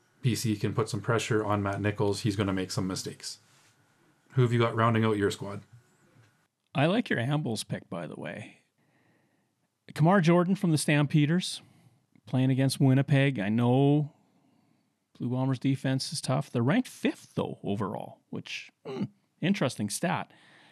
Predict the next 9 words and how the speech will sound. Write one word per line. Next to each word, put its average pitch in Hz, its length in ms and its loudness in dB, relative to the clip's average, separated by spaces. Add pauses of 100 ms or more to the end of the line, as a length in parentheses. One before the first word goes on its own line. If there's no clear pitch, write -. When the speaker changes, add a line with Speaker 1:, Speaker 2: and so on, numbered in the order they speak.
(500)
Speaker 2:
Jake 156 260 2
Wieneke 147 600 2
is 120 160 0
the 113 160 0
other 120 220 4
one 110 160 2
that 107 120 0
I've 107 140 -2
got 107 300 -2